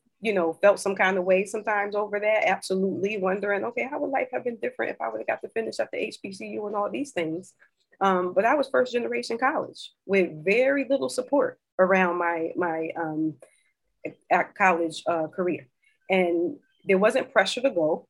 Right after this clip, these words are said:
you know, it was innate. It was something I wanted. But the second year would have begun to cost me a lot of money to stay there.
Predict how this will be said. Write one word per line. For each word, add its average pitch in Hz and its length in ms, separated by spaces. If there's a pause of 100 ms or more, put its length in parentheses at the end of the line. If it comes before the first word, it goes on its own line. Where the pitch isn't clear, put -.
you 196 100
know, 180 260
it - 160
was 190 140
innate. 185 480
It 170 100
was 170 120
something 190 360
I 214 200
wanted. 131 320 (680)
But 175 400
the 180 80
second 190 540
year 196 540
would 190 180
have 180 220 (260)
begun 190 440
to 180 120
cost 233 420
me 135 220 (400)
a 180 80
lot 180 300
of 233 80
money 269 460
to 190 80
stay 170 260
there. 120 260